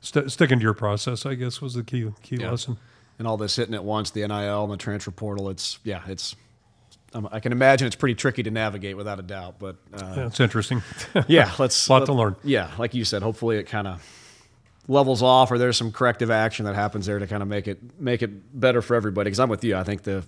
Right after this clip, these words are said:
Speaker 3: you know, the essence of college football is, is at risk in certain ways, without a
Speaker 1: Uh,
Speaker 3: doubt. But
Speaker 1: you, you can't, you can't do anything long term, I don't believe. Um,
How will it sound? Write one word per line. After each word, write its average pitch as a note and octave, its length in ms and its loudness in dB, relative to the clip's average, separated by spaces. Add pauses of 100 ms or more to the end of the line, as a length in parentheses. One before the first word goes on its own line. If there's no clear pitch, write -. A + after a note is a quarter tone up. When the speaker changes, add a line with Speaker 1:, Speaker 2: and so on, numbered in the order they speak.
Speaker 3:
you G#2+ 120 -6
know, G2+ 60 -6
the G#2 120 -2
essence G#2 260 -2
of F#2+ 60 -8
college F#2+ 260 -2
football F#2 380 -4
is, - 220 -6 (400)
is G2+ 100 -6
at F#2+ 100 -2
risk G#2 280 -2
in G2 80 -6
certain F#2+ 260 -6
ways, F2+ 300 -8
without G2+ 200 -2
a D#3 40 2
Speaker 1:
Uh, - 20 -2
Speaker 3:
doubt. F#2 340 -6
But F#2 140 -12 (140)
Speaker 1:
you, D3+ 180 -2
you C3 80 -12
can't, D3+ 200 4
you C3 100 2
can't C#3+ 220 4
do C3+ 100 2
anything A2+ 200 4
long A2+ 220 4
term, A2+ 240 0
I G#2 80 2
don't G#2 160 0
believe. A2+ 540 -6 (160)
Um, G#2 420 0